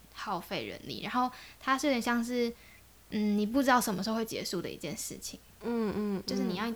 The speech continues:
Speaker 1: 直等到它状况好，然后可以状况好再放回去的个体，一年可能不到十只吧，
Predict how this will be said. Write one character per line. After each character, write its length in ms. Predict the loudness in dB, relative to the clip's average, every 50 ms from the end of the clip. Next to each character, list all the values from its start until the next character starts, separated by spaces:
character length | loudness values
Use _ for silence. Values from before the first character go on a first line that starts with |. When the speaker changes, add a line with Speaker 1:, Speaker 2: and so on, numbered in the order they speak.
| -8 -12 -14
Speaker 1:
直 120 | -12 -10
等 120 | -10 -8 -4
到 100 | -4 -4
它 160 | -2 -4 -4
状 200 | -2 -2 -4 -4
况 180 | -4 -4 -4 -4
好， 300 | -4 -6 -6 -6 -8 -8 -14 -18 -18 -18 -20 -8 -4
然 120 | -2 2
后 140 | 2 2 2
可 200 | 2 0 0 2
以 220 | 2 2 0 -2 -6 -10 -18 -20 -8 -4
状 160 | -2 -2 0
况 140 | 0 0 0
好 140 | -2 -2
再 120 | -2 -2 -4
放 220 | -2 0 0 0
回 100 | 0 -2
去 220 | -4 -4 -4 -4 -4
的 120 | -4 -6
个 240 | -6 -6 -6 -6 -4
体， 220 | -6 -8 -10 -12 -10
一 120 | -8 -8
年 240 | -6 -6 -8 -8 -10
可 160 | -10 -8 -10
能 120 | -10 -10 -12 -14 -18 -20 -20 -20 -20 -20 -20 -20 -20 -20 -18
不 120 | -14 -10 -2
到 200 | 0 0 2 2
十 300 | 0 -2 -4 -6 -8 -10 -10
只 180 | -8 -8 -8 -6
吧， 180 | -8 -8 -10